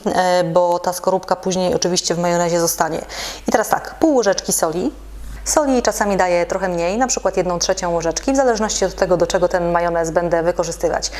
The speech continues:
Dzisiaj głównie z myślą o sałatkach go szykowałam, zatem dałam soli troszkę więcej, ale jedna trzecia łyżeczki,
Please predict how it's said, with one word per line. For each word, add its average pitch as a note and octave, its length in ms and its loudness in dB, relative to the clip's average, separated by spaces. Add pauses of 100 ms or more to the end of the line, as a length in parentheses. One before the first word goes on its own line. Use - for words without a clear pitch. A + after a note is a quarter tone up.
(200)
Dzisiaj A3 320 2
głównie F#3 400 2
z E3 40 -2
myślą F3 520 0
o E3+ 320 2
sałatkach F3+ 440 -2
go F3 60 -6
szykowałam, E3+ 480 -2
zatem E3+ 240 -4
dałam E3+ 240 0
soli F3 240 0
troszkę F3+ 260 -2
więcej, E3+ 380 0 (280)
ale F#3 160 2
jedna F3+ 180 2
trzecia F3 340 0
łyżeczki, E3+ 440 -4